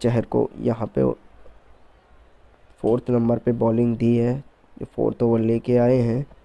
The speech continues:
और अभी यहाँ पे श्रीलंका के बैट्समैन सिंगल, सिंगल खेल रहे हैं और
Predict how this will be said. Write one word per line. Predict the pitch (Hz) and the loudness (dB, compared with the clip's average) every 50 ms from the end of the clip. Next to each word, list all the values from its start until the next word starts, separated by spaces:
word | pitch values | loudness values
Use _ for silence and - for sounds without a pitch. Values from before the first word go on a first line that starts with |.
| _ _ _ - - - - - - - - - - - | _ _ _ -20 -20 -20 -20 -20 -20 -20 -20 -20 -10 -4
और | - 113 110 107 - 101 98 101 - - _ _ - - _ _ _ - - _ - - _ _ _ _ - - - - - - - - - - - - - - - - - - - | -2 -2 -2 -2 -2 -4 -4 -4 -6 -10 _ _ -20 -20 _ _ _ -20 -20 _ -20 -20 _ _ _ _ -20 -20 -20 -20 -20 -20 -20 -20 -20 -20 -20 -20 -20 -20 -20 -20 -20 -10 -4
अभी | 117 117 117 131 135 | -4 0 2 4 4
यहाँ | 135 131 127 | 6 4 4
पे | 123 - 135 | 2 0 -2
श्रीलंका | - - 127 127 131 131 131 131 127 123 131 135 135 135 | -2 -2 -2 0 2 2 2 2 2 2 4 4 4 4
के | - - 101 101 131 | 2 -2 -6 -2 0
बैट्समैन | 123 117 113 110 - - - 135 131 | 2 4 2 2 2 0 -2 -2 -2
सिंगल, | - - - 120 120 120 123 127 131 135 135 - - - | -2 -4 -2 -2 0 2 2 4 4 4 2 0 -4 -6
सिंगल | - 123 123 127 127 123 | -4 -2 0 2 2 0
खेल | - - - 127 123 127 131 | 0 0 2 4 6 6 6
रहे | 139 139 127 120 | 6 6 4 4
हैं | 117 113 123 143 156 - - - - - - - - - - - - - - - - - - - - - - - - - | 4 2 2 0 -2 -8 -18 -20 -20 -20 -20 -20 -20 -20 -20 -20 -20 -20 -20 -20 -20 -20 -20 -20 -20 -20 -20 -10 -6 -2
और | 110 110 110 110 110 113 110 110 110 | 0 0 0 0 0 0 0 0 0